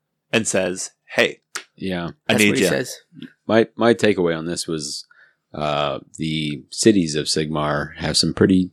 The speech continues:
Speaker 2: terrible jails.
Speaker 3: Mm.
Speaker 2: Uh, so it's
Speaker 1: You're not
Speaker 2: establishing this
Speaker 1: wrong.
Speaker 2: sort of, like, you know, uh, even the forces of order,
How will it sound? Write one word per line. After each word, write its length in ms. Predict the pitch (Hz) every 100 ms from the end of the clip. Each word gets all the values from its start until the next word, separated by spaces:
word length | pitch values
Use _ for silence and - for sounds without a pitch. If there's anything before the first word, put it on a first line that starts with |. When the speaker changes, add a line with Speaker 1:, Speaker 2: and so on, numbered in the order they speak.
| -
Speaker 2:
terrible 320 | 104 104 104
jails. 560 | 92 101 92 - - -
Speaker 3:
Mm. 160 | 214 277 107 104
Speaker 2:
Uh, 40 | -
so 160 | -
it's 120 | 85 90
Speaker 1:
You're 40 |
not 40 | 85
Speaker 2:
establishing 380 | 90 87 - 98
this 60 |
Speaker 1:
wrong. 60 | 117
Speaker 2:
sort 260 | 101 85 78
of, 40 |
like, 200 | 78 78 - - - - - _ - -
you 60 |
know, 340 | 73 76 73 - _ -
uh, 300 | 76 73 73
even 200 | 78 78
the 60 | 78
forces 360 | - 78 - 73
of 80 | 71
order, 460 | 78 76 76 71